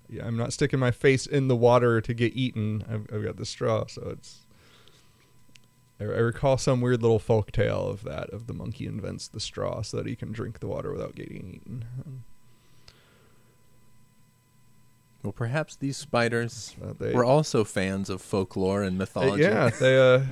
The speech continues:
Speaker 2: <laughs>
Speaker 1: they, they figured out how to, how to get the venom. I, I do like the, uh,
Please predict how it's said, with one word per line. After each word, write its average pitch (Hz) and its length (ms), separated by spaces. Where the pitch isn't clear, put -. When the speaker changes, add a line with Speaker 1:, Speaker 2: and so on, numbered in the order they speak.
Speaker 2:
<laughs> - 300
Speaker 1:
they, 120 120
they 120 80
figured 143 400
out 135 320
how 131 120
to, 120 120
how 127 80
to 123 100
get 123 200
the 123 60
venom. 123 360
I, 123 180
I 131 120
do 131 180
like 131 320
the, 120 160
uh, 113 100